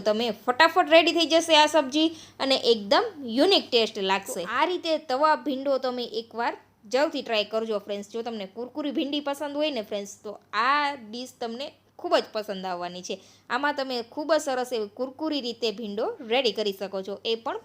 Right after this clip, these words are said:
પાંચથી સાત મિનિટમાં જ. હવે આપણે કવર કરી દઈશું આ રીતે ભીંડાને કોઈ પણ ડીશ અથવા આ રીતે ઢાંકણથી. બે થી ત્રણ મિનિટ પછી આપણે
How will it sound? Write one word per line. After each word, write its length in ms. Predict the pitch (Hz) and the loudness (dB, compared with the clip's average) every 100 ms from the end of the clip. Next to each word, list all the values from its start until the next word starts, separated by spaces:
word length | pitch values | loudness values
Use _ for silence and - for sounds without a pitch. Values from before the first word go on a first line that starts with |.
| - | -2
પાંચથી 320 | 359 - 339 | -2 -2 -2
સાત 180 | 294 277 240 | -2 -2 -4
મિનિટમાં 400 | 202 185 175 170 | -6 -8 -12 -12
જ. 20 | - - _ | -16 -20 _
હવે 120 | 262 294 | 4 4
આપણે 200 | 294 269 269 | 4 2 2
કવર 260 | 277 302 302 | 4 4 4
કરી 180 | 359 330 | 4 4
દઈશું 240 | 320 320 269 | 0 2 2
આ 40 | |
રીતે 160 | 262 254 226 | 2 -2 -4
ભીંડાને 340 | 254 233 233 226 | -2 -2 -2 0
કોઈ 120 | 226 226 | -2 -2
પણ 180 | 208 | -6
ડીશ 300 | 208 262 285 240 | -6 -6 -4 -6
અથવા 220 | 233 208 | -4 -2
આ 80 | 202 | -2
રીતે 180 | 202 233 359 240 | -2 -2 -4 -4
ઢાંકણથી. 560 | 247 214 185 185 208 180 _ _ - | -4 -6 -8 -10 -14 -14 _ _ 0
બે 140 | 262 | 0
થી 120 | 269 | 0
ત્રણ 200 | 262 381 392 | 0 0 0
મિનિટ 200 | 349 - | -4 -4
પછી 220 | 269 262 | -4 -4
આપણે 160 | 220 | -4